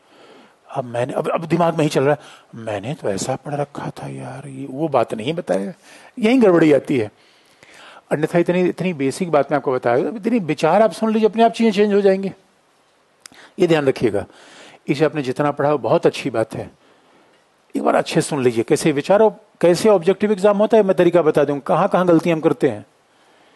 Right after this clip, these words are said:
कहाँ कहाँ basic से ज़रूरत होती है। आगे लिख लीजिए, तो मैं आपको बताता जाऊँगा। देखिए, mains का approach कहाँ फ़र्क करता है, कहाँ objective exam वाला approach है, क्योंकि ये section दोनों में है।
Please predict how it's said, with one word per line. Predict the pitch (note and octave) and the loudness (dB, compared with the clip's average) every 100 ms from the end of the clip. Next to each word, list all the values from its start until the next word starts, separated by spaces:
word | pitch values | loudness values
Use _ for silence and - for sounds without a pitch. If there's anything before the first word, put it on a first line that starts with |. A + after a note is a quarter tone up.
| _ _ _ _ _ | _ _ _ _ _
कहाँ | F#3 E3+ | 0 0
कहाँ | G3+ F#3+ C#3 | 2 0 2
basic | D#3+ - G#3 | 0 2 0
से | - | 0
ज़रूरत | D3+ C#3+ C3+ | 0 2 0
होती | C#3 C#3 A2 | -4 -4 -6
है। | F#2 - _ _ _ _ _ _ _ _ _ _ _ _ _ _ _ _ _ _ | -6 -12 _ _ _ _ _ _ _ _ _ _ _ _ _ _ _ _ _ _
आगे | C3+ A#2+ | -2 0
लिख | C#3 B2+ | 0 -2
लीजिए, | E3+ F#3 - _ _ - _ - | -8 -10 -14 _ _ -20 _ -2
तो | |
मैं | E3+ | 0
आपको | E3 | 0
बताता | D#3+ E3+ E3 G#3 | 0 2 4 4
जाऊँगा। | F3+ F3 | 4 4
देखिए, | E3+ E3+ - - _ _ | 2 2 -2 -4 _ _
mains | D3 D#3 F3+ | -4 0 2
का | G3+ | 2
approach | G3 F#3+ F#3+ | 2 2 2
कहाँ | F#3+ F#3+ | 2 2
फ़र्क | - G3 | 0 0
करता | G#3+ G3+ A3 | 0 2 2
है, | |
कहाँ | G#3 F#3+ | 4 2
objective | F#3 A3 A#3+ | 2 0 0
exam | G#3+ F#3 F#3 | 0 0 2
वाला | F#3 | 4
approach | F3+ E3+ E3 - | 2 0 -4 -6
है, | E3 - - - - | -14 -16 -20 -20 -2
क्योंकि | G#3+ G#3 | 0 4
ये | G3 | 4
section | E3 - C#3 | 2 0 0
दोनों | C3+ E3 | 0 2
में | F#3+ | 2
है। | F3 E3+ | 0 -4